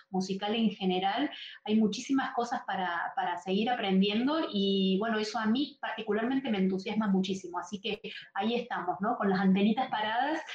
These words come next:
este, tratando de captar la mayor información posible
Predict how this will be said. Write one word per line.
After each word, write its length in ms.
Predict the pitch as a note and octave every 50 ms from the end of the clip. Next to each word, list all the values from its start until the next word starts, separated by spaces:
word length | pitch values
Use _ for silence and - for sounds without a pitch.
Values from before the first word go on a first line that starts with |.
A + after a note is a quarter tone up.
| - - - - - - -
este, 380 | G3+ G#3+ - - - F#3+ F#3+
tratando 400 | F#3+ G3 F#3 G3+ A3+ B3 B3+ C4
de 140 | A#3+ A3 G3+
captar 340 | G#3 G3+ F#3 F#3 - A3 A3+
la 80 | A#3+
mayor 300 | A3 G#3 F#3+ F3+ A3 A3
información 640 | A3 A3 G3+ G3 G3 F#3 F#3 F#3 - - G#3 G#3+ G#3+
posible 560 | - F#3+ F#3 F#3+ - A3 A3+ A#3+ C4 C#4 D4+